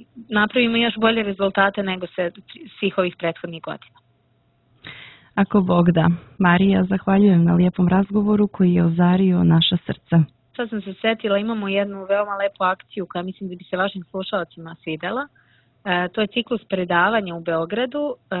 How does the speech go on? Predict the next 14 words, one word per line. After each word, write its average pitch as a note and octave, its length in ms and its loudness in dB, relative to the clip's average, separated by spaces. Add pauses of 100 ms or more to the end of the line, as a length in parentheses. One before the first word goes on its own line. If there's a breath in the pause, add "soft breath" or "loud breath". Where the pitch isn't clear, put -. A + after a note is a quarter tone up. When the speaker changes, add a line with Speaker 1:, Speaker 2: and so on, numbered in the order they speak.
(680)
Speaker 1:
govorit G3 440 0 (100)
će F3 300 2 (260)
Nenad F#3 460 -2
Google, F3 380 -6
profesor, G3+ 580 -6
e, - 40 -18 (920 loud breath)
zatim, F#3 420 -4
zatim F#3+ 320 -2
otac, - 260 -8 (120)
otac G3 340 0
Oliver F3 360 0 (120)
Subotić A3+ 600 -2
i G3+ 260 -4
glumac F#3+ 380 -2